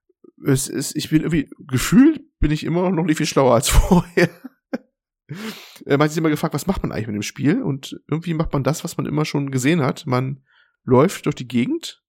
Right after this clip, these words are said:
mit Gepäck. Ja? Ähm, und das ist eigentlich das Spiel. Oder wie, ähm,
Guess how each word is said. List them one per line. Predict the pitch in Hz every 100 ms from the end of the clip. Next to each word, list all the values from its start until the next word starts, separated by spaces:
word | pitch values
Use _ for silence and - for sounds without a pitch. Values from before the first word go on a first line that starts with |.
| _
mit | 156 - - -
Gepäck. | 151 110 - - _ _ _ _ _ _ _ _
Ja? | - 160 285 _ - - - - - - - -
Ähm, | 131 139 139 139 143 151 _ _ _ -
und | 143
das | 139
ist | 196
eigentlich | 180 -
das | 185
Spiel. | - 131 85 -
Oder | - 156 165 139
wie, | 139 147 139
ähm, | 110 131 131 131 127 123 123